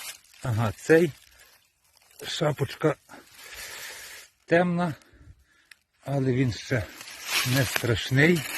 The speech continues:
А ось цей напівз'їджений, але він, будемо дивитися, темний, але який він є, поглядаю. Добро. От бачите, кошик он там лишив.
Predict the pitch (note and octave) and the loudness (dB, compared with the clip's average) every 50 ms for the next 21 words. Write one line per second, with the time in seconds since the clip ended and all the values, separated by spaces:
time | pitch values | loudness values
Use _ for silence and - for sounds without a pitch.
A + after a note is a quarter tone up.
0 | - - - - - - - - - - - - B2+ B2+ B2 B2+ B2 G#2+ - - | -6 -4 -4 -4 -4 -4 -2 -4 -4 -6 -6 -4 -4 -2 0 0 0 -2 -2 -6
1 | - - D#3+ E3 E3 D#3+ D3+ - - - - D3 C#3+ B2+ - - - E3+ D#3+ C#3+ | 0 6 8 8 8 6 4 -2 -8 -6 -4 -2 -2 -2 -2 0 4 6 6 6
2 | - - - - - A#2+ A2 A2 C3 D#3 E3 D3+ C#3 D#3 F3 F3 F#3 F#3+ F3+ D3 | 4 0 -8 -10 -8 -6 -2 4 6 8 8 8 6 4 2 4 4 4 2 2
3 | - - - - - - - - - - - _ - - - _ - - - C3 | -2 -6 -14 -16 -18 -20 -20 -20 -20 -20 -20 _ -20 -20 -20 _ -20 -12 -6 -4
4 | C3+ B2 C3 B2+ C3+ D#3 E3 D#3+ C#3 - _ _ _ _ _ _ _ _ _ _ | 0 2 2 4 4 4 2 2 0 -4 _ _ _ _ _ _ _ _ _ _
5 | _ _ _ _ - - - G3+ G3+ F3 C#3 B2 A2 G#2 G#2 F2 E2 - - - | _ _ _ _ -20 -8 0 4 6 6 8 6 6 6 4 4 2 -2 -6 -12
6 | - - - - - _ - G#3+ A3+ A3 G3 F3+ D#3+ C#3 C3+ C#3 C#3 C3+ C3+ - | -14 -14 -14 -16 -10 _ 4 6 6 6 4 2 -2 -2 -4 -4 -4 -4 -6 -4
7 | - C#3+ C3+ B2+ A#2+ B2 B2+ B2 G2+ - - - _ _ _ _ _ _ _ _ | -2 0 0 0 2 2 0 0 -2 -4 -10 -20 _ _ _ _ _ _ _ _
8 | - C#3 G#2+ G2+ G2+ F#2+ F#2 F#2 F#2+ - - - - - - - - - - - | 0 2 2 4 2 2 0 -2 -6 -10 -16 -18 -20 -20 -20 -18 -18 -18 -18 -18
9 | - - D3+ D#3 C3+ A2+ F#2+ E2 - - _ _ _ _ _ _ _ _ _ _ | -8 -4 -2 0 2 2 0 0 -4 -10 _ _ _ _ _ _ _ _ _ _
10 | - - - - - - _ _ _ _ _ _ _ _ _ _ _ _ _ _ | -20 -20 -20 -20 -20 -20 _ _ _ _ _ _ _ _ _ _ _ _ _ _
11 | _ _ _ _ _ _ _ _ - C#3 C3+ A2+ A2+ A#2 D#3+ E3+ - - - - | _ _ _ _ _ _ _ _ 2 2 4 4 4 4 4 4 4 2 0 -4
12 | A#2+ G#2 - - E3+ D#3+ - - C#3+ - D#3 D3 B2+ - E3 E3 E3 E3+ E3+ - | -6 -4 0 0 2 2 2 0 -2 -4 -4 -4 -2 -2 -2 0 0 0 -2 0
13 | - - G#3+ G#3+ G3 | 4 6 6 6 4